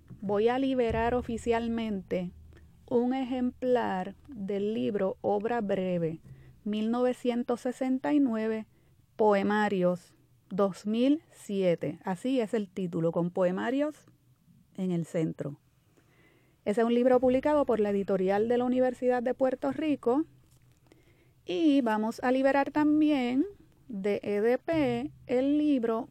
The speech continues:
Poemas para Megáfono de Nicole Cecilia Delgado. ¿Qué vamos a hacer? Ustedes, queridos y queridas amigos y amigas, me van a enviar un mensajito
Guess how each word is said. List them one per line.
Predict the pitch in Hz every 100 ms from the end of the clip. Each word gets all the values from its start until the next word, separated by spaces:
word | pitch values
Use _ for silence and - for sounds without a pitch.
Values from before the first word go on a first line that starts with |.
| _
Poemas | - 214 220 240 285 320 -
para | - 214 220
Megáfono | 262 277 269 262 - 208 220 - _ _ _
de | 202 202 214
Nicole | 202 - 262 311
Cecilia | - - 220 208 - 247 254 269 294 320
Delgado. | 202 190 190 180 170 185 170 165 160 - - - - - -
¿Qué | 285
vamos | 277 269 269 254
a | 233
hacer? | 214 - 220 185 165 _ _ _ _ -
Ustedes, | 311 311 - _ _ 262 240 233 233 196 180 180 247 - - _ _ _
queridos | - 196 185 185 214 254
y |
queridas | 240 240 226 220 226 220 - _
amigos | - 208 196 196 190 - - _ _
y | - 214
amigas, | 220 165 160 160 - _ _ _ _ _
me | 214 214
van | 196 202
a |
enviar | 202 214 240 262 285 277 240
un | 220 202
mensajito | 208 208 226 220 240 - 247 247 254